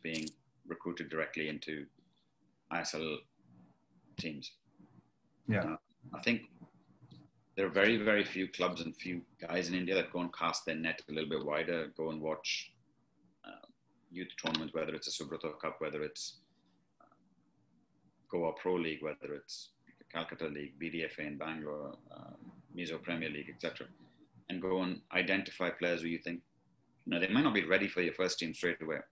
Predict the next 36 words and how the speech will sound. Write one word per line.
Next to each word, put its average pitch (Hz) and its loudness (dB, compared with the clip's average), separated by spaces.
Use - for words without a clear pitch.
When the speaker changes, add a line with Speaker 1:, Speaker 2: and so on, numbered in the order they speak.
Speaker 1:
That 107 4
would 101 -6
be 92 0
great 95 8
if 90 0
you 85 0
can 78 -6
spot - 4
someone 90 2
and 80 -4
you 78 -8
get 87 -2
them 85 0
in 85 0
directly 82 0
and 76 -2
it 71 -8
works. 82 0
I - -6
think 92 2
probably 92 4
Chennai 95 4
City 85 2
F 85 2
C 85 2
are 80 2
the 78 2
best 78 -2
at - -8
doing 82 0
that 69 -6
at 64 -6
the 64 -6
moment. 71 -6
Um, 71 -10
so 98 2